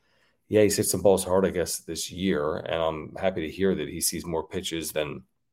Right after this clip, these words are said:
than others, but the Padres don't have a problem with that. This lineup is littered with guys that should see pitches, like Soto and Machado and Cronenworth.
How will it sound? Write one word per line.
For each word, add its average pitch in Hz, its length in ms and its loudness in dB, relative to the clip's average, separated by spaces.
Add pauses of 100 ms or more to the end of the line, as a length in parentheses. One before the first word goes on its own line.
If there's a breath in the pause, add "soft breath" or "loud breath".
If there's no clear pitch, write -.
(500)
than 107 160 2
others, 113 240 4
but 113 140 -6
the 98 60 -16
Padres 123 300 0
don't 113 140 0
have 98 100 -2
a - 40 -14
problem 104 240 0
with 80 100 -6
that. 73 240 -8 (340 loud breath)
This 95 120 -2
lineup 101 300 4
is 90 60 -4
littered 98 300 2
with 87 160 -4
guys 73 240 2
that 71 100 -14
should 62 240 -8
see 60 140 -8
pitches, 71 400 -8
like 80 340 -2
Soto 82 320 -2
and 76 80 -4
Machado 85 460 -4 (240)
and - 100 -12
Cronenworth. - 560 -2